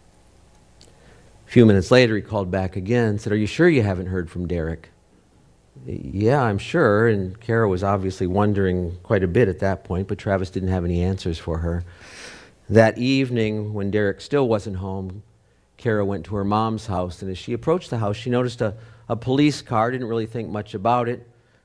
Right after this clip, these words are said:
Went inside, there were several people there, and her mom was there crying. And just that quickly, police officer stepped across the room, looked at Kara and said,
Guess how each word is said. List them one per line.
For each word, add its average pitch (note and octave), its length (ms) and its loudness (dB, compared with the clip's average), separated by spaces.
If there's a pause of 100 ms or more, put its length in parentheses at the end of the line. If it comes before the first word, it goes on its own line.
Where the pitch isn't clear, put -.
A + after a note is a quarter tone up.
(160)
Went A#2+ 200 -2
inside, A#2 500 0
there A#2 80 -4
were G#2 80 -6
several A2+ 280 -8
people A2+ 300 -10
there, G2+ 240 0
and G#2+ 120 -4
her G#2 100 -4
mom G2+ 520 -2
was F#2 160 -8
there F#2+ 140 -6
crying. F2+ 600 -4 (1800)
And G2+ 280 2
just G#2 280 0
that G2+ 200 2
quickly, G2+ 580 0 (1080)
police A#2 320 4
officer G2 460 0
stepped - 340 -2
across F#2 440 0
the G2+ 160 0
room, F#2+ 420 2 (3750)
looked A#2 260 6
at - 100 -6
Kara G2+ 500 0
and - 180 -14
said, - 380 -10